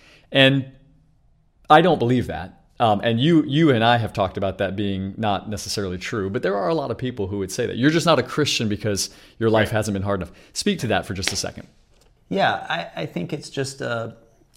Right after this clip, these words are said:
Speaker 2: it's just a way for people to, um, to justify their own beliefs without really understanding. It, it's simply, I think it's simply not true. You know,
Speaker 1: Yeah.
Speaker 2: I think a lot of people, um, th-, there's just nothing there. <laughs> I
Speaker 1: Yeah.
Speaker 2: don't know what
Speaker 1: Yeah.
Speaker 2: else.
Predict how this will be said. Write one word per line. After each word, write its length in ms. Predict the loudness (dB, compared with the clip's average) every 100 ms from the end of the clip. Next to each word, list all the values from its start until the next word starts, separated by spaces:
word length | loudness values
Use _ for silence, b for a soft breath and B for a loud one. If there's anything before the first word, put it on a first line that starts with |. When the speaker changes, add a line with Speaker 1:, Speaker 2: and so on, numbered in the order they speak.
| -14
Speaker 2:
it's 120 | -10
just 240 | -8 -6 -4
a 60 |
way 240 | -2 -2 -2
for 180 | -6
people 360 | -8 -8 -6 -8
to, 560 | -8 -8 -6 -6 -8 -8
um, 240 | -8 -12 -16 _ _ _ _
to 100 | -6
justify 480 | -2 -2 -4 -6 -4
their 100 | -8
own 120 | -12
beliefs 360 | -14 -14 -14
without 280 | -6 -2 0
really 260 | 0 -2 -4
understanding. 960 | -6 -8 -10 -12 -10 -10 -8 -10 -12 -18 b b b b _ -8
It, 180 | -6 -6
it's 160 | -6
simply, 500 | -4 -4 -2 -2 -4 -8
I 60 |
think 260 | -6 -4 -4
it's 120 | -2
simply 280 | -2 0 0
not 220 | 0 -2
true. 320 | -4 -6 -8 -14 -20 -14
You 80 | -10
know, 80 | -8
Speaker 1:
Yeah. 60 | -6
Speaker 2:
I 40 |
think 160 | -6 -4
a 60 |
lot 160 | -4 -4
of 100 | -4
people, 380 | -6 -6 -8 B B B -8
um, 460 | -4 -2 -4 -8 -14 -14
th-, 160 | -14 -14
there's 200 | -18 -16
just 160 | -14
nothing 300 | -14 -14 -12
there. 240 | -10 -12 -8
<laughs> 20 |
I 460 | -6 -6 -4 0 2
Speaker 1:
Yeah. 60 | 2
Speaker 2:
don't 160 | -2 -2
know 60 |
what 180 | 0 0
Speaker 1:
Yeah. 60 | -2
Speaker 2:
else. 200 | -6